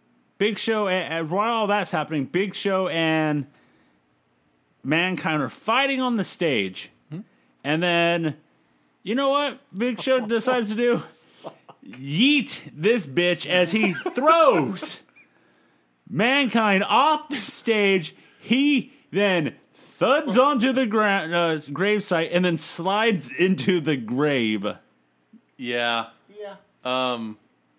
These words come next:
Speaker 2: 'cause the thing is, it's, like, actual dirt. It's, that shit doesn't move when it's packed. So, fuck, <laughs> Foley, he bounces.
Speaker 1: Does he take any spots? You know, uh, you know,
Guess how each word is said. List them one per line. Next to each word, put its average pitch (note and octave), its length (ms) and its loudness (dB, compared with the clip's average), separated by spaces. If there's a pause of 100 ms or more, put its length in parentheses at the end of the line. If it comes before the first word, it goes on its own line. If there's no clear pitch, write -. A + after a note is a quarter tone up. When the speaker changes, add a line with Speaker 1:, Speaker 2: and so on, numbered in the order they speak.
(120)
Speaker 2:
'cause C3 140 -10
the C#3+ 120 -14
thing E4+ 260 -6
is, A#3 440 -2 (680)
it's, - 120 -20
like, A#3+ 220 -10
actual D3+ 600 -6
dirt. D3 500 -6 (420)
It's, C3 140 -20
that C#3+ 180 -8
shit E3 140 -16
doesn't C#3 360 -8
move A#2 280 -6
when C3+ 120 -6
it's C3+ 140 -8
packed. D3 440 -4 (840)
So, C3 400 -8 (360)
fuck, G3 640 -2
<laughs> - 0 -
Foley, A#3 460 0 (340)
he C4 340 -2
bounces. F#3+ 560 0
Speaker 1:
Does D#4+ 280 2
he D#4+ 60 2
take D#4+ 160 2
any D#4 180 -2
spots? D#4 520 -6
You A#3+ 120 -6
know, C4+ 180 -4
uh, A3 300 -6
you G#3 100 -4
know, G#3+ 100 -2